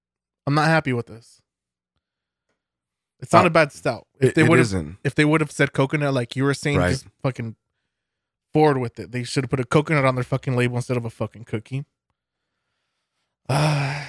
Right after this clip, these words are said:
Speaker 1: would've been a different fucking story. But
Speaker 2: Uh,
Speaker 1: the, to be fair, there are coconut shavings on this fucking
Speaker 2: I see
Speaker 1: cookie.
Speaker 2: that.
Speaker 1: Yeah.
Speaker 2: I see that.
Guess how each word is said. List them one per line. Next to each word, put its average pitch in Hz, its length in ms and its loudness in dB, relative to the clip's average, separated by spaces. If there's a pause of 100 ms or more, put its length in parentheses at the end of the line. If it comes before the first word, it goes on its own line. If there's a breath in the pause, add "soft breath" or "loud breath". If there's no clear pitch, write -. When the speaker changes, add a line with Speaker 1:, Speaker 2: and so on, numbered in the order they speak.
(200)
Speaker 1:
would've 143 140 -6
been 143 140 -2
a 131 40 -4
different 127 340 -4
fucking 123 300 -8
story. 113 440 -10 (500)
But 156 140 -2
Speaker 2:
Uh, 165 140 6
Speaker 1:
the, 117 160 -6
to - 180 0
be 175 100 6
fair, 185 220 4
there 147 120 2
are 156 100 4
coconut 151 380 -6
shavings 131 380 -4
on 120 120 -4
this 120 140 -10
fucking 120 160 2
Speaker 2:
I - 40 6
see 123 180 0
Speaker 1:
cookie. 98 100 4
Speaker 2:
that. 98 200 2
Speaker 1:
Yeah. 120 340 0
Speaker 2:
I 113 80 2
see 107 220 -2
that. 90 200 0